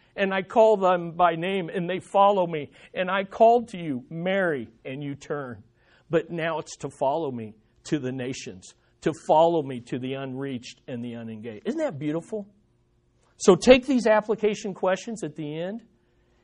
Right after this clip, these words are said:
and evaluate. What is your immovable stone in your life? What has robbed you of your hope? And what are you looking for, or whom are you looking to?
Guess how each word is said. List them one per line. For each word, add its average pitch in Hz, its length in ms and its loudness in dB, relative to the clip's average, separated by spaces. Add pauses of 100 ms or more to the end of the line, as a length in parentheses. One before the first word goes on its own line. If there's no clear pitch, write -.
(180)
and 180 440 0
evaluate. 185 760 2
What 214 240 4
is 240 160 -2
your 226 380 -2
immovable 190 800 0
stone 220 760 2
in 170 140 -6
your 156 140 -2
life? 139 340 0 (340)
What 220 380 8
has 247 260 0
robbed 220 420 4
you 226 180 2
of 196 140 2
your 165 200 -2
hope? 233 480 4 (180)
And 196 300 0
what 285 280 8
are 277 200 6
you 240 240 0
looking 262 420 4
for, 208 320 8
or 214 220 8
whom 349 360 4
are 262 160 4
you 240 220 -4
looking 233 440 -2
to? 226 300 -4